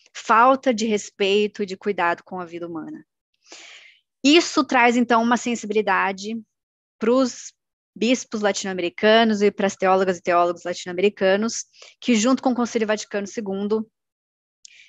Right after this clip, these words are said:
possibilita o surgimento dessa teologia a partir dos referenciais latino-americanos, né? A partir desse sofrimento,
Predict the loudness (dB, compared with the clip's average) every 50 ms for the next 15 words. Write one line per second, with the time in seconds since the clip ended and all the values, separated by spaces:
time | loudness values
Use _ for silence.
0 | _ _ _ 2 2 2 2 2 2 4 4 4 2 0 0 0 0 0 0 0
1 | -2 -4 -6 -6 -4 -4 -4 -2 -2 -4 -4 -4 -4 -4 -4 -6 -6 -6 -6 -6
2 | -6 -4 -6 -8 -10 -8 -8 -8 -6 -4 -4 -6 -6 -4 0 0 2 2 2 2
3 | 0 0 0 -2 -4 -2 -2 -2 -2 -4 -4 -6 -8 -8 -8 -8 -8 -8 -8 -6
4 | -4 -2 0 0 -2 -4 -8 -12 -8 -6 -6 -6 -6 -8 -8 -8 -6 -6 -6 -6
5 | -8 -10 -8 -8 -8 -8 -10 -12 -6 -4 -4 -4 -2 0 -2 -2 -2 -2 -2 -2
6 | 0 2 2 2 2 2 2 2 0 0 -6 -12 -4 -4 -4 -4 -4 -6 -8 -6
7 | -4 -4 -2 0 0 0 0 0 -2 -4 -4 -4